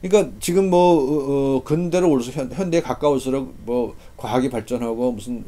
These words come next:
저 의료 시술도 엄청나게 발전했다는 게 일반적인 인식이고 상당히 맞는 말입니다만, 또 부분적으로는, 어, 상당히 오래전부터, 어, 어, 그런 시술들을 하고 있었다라고 하는 겁니다.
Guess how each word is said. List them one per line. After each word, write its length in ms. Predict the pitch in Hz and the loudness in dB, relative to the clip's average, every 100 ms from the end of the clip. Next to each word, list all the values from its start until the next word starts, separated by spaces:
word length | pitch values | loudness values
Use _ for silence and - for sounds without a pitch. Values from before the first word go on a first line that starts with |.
| - | -14
저 240 | 107 107 | -10 -8
의료 220 | 117 120 131 | -4 -2 -2
시술도 480 | 156 139 131 123 | -4 -6 -6 -4
엄청나게 300 | 123 107 120 | -6 -4 -8
발전했다는 1080 | - 92 - 110 95 - - - 95 - 151 | -8 -8 -6 -6 -8 -16 -20 -20 -12 -2 -2
게 60 | 156 | 0
일반적인 380 | 190 147 120 117 | 0 -2 -2 -4
인식이고 440 | 98 101 85 85 | -6 -8 -8 -8
상당히 300 | 101 123 127 | -8 -6 -4
맞는 280 | 131 90 151 | -4 -4 -6
말입니다만, 760 | 143 95 95 107 98 80 98 208 - - - - | -6 -6 -6 -6 -8 -8 -10 -12 -14 -20 -20 -14
또 120 | - | -12
부분적으로는, 960 | - 160 190 151 120 123 170 104 175 262 | -6 -4 0 0 0 -2 -4 -6 -6 -8
어, 460 | - 101 101 104 101 - - | -8 -6 -6 -6 -10 -16 -18
상당히 420 | - - 233 233 | -10 -4 0 2
오래전부터, 800 | 127 110 98 80 - 76 110 165 | 2 0 -6 -8 -12 -12 -10 -12
어, 420 | - 87 87 87 87 - - - - | -12 -10 -10 -10 -12 -18 -20 -20 -18
어, 240 | 95 92 95 | -14 -12 -10
그런 240 | 107 110 | -8 -8
시술들을 460 | 101 135 120 104 110 | -6 -8 -6 -4 -6
하고 240 | - 139 | -6 -6
있었다라고 460 | 120 110 98 85 80 | -6 -8 -8 -6 -8
하는 120 | 80 | -12
겁니다. 300 | 76 69 - | -14 -16 -18